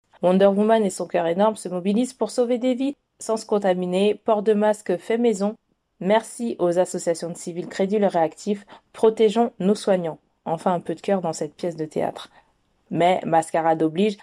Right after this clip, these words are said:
institutions hospitalières et directives loin d'être, euh, claires, injonctions contradictoires, retirez vos masques fait maison, levée de bouclier de Wonder Woman et consorts, on ne veut pas mourir. Bah, tu te doutes bien que c'est génial de sauver son prochain, mais il y a quand même un moment, euh, où on veut vivre, en fait.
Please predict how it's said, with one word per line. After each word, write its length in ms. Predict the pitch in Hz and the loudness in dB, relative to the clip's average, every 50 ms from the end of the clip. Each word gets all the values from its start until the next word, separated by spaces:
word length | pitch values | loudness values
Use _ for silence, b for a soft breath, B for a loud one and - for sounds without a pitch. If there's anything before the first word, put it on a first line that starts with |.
| B - | B -4
institutions 480 | 190 190 - 226 202 226 208 - 240 | -4 -2 -4 -4 -6 -6 -2 0 0
hospitalières 500 | 233 226 - - 202 233 226 226 233 226 | 0 0 -2 -2 0 2 4 4 4 4
et 80 | 220 214 | 2 2
directives 460 | 202 208 202 208 202 - - 208 185 | 2 0 0 0 -2 -4 -6 -2 2
loin 160 | 202 220 233 | 4 4 4
d'être, 300 | 233 240 233 240 - 233 | 4 4 2 2 2 2
euh, 140 | 208 208 214 | 4 4 4
claires, 360 | 214 - 247 254 254 262 254 | 2 2 2 2 4 2 2
injonctions 580 | 240 226 220 202 214 214 214 - - 233 226 220 | 2 0 2 4 2 2 0 -2 -4 -4 -4 -2
contradictoires, 720 | - 233 233 - 233 226 214 208 202 - 220 214 220 220 B B - | -2 -4 -2 0 0 0 0 -2 -2 2 2 2 2 2 B B -6
retirez 400 | 175 190 226 220 - 247 226 226 | 0 2 2 2 2 0 0 2
vos 140 | 214 214 208 | 2 2 2
masques 400 | 202 202 202 196 - - 170 165 | 4 2 2 2 0 -4 -4 -4
fait 180 | - - 233 | -2 -2 0
maison, 360 | 233 226 208 185 185 202 220 B B B B B | 0 0 0 0 -2 -4 -6 B B B B B
levée 260 | 202 220 247 247 254 | 0 2 2 2 2
de 40 | 208 | 2
bouclier 400 | 202 226 233 220 - 233 226 214 | 2 0 0 0 2 2 2 2
de 60 | 185 | 2
Wonder 240 | 196 220 233 220 214 | 2 0 2 2 2
Woman 280 | 196 196 190 185 185 180 | 2 2 2 0 0 0
et 120 | 175 175 | 0 -2
consorts, 400 | - 170 175 - - 202 220 214 B B B - | -2 -4 -4 0 2 2 2 2 B B B -2
on 140 | 185 196 | 0 0
ne 40 | 196 | 2
veut 140 | 185 196 196 | 0 0 0
pas 160 | 196 208 220 | 2 2 2
mourir. 300 | 214 196 175 165 165 - - - | 2 0 -2 -4 -6 -8 -10 -10
Bah, 180 | 160 160 160 | -8 -8 -8
tu 140 | - - - | -8 -12 -8
te 100 | - 190 | -4 -4
doutes 100 | 180 160 | -4 0
bien 200 | 165 220 220 220 | 2 2 2 2
que 80 | 208 - | 2 -2
c'est 100 | 185 175 | -4 -2
génial 320 | - 196 190 196 202 196 | 0 0 2 4 4 2
de 80 | 185 180 | 2 -2
sauver 240 | - - 175 175 170 | -4 -6 -8 -8 -6
son 160 | - 175 165 | -6 -8 -6
prochain, 320 | - - 170 - 220 220 | -6 -6 -2 0 0 0
mais 80 | 208 175 | 2 2
il 60 | 170 | 0
y 20 | |
a 60 | 165 165 | -2 -2
quand 140 | - 185 | 0 0
même 120 | 190 196 190 | 2 2 2
un 80 | 180 | 2
moment, 440 | 170 165 165 170 190 214 214 190 170 | 0 -2 -2 0 0 2 2 2 0
euh, 40 | 160 b b b b b b b - | -2 b b b b b b b -4
où 120 | 185 175 | 0 2
on 60 | 175 | 2
veut 160 | 170 175 175 | 4 4 2
vivre, 240 | 170 180 214 220 208 | 2 2 0 -2 -2
en 80 | 185 170 | -4 -6
fait. 320 | - - - - - - | -4 -6 -6 -6 -8 -12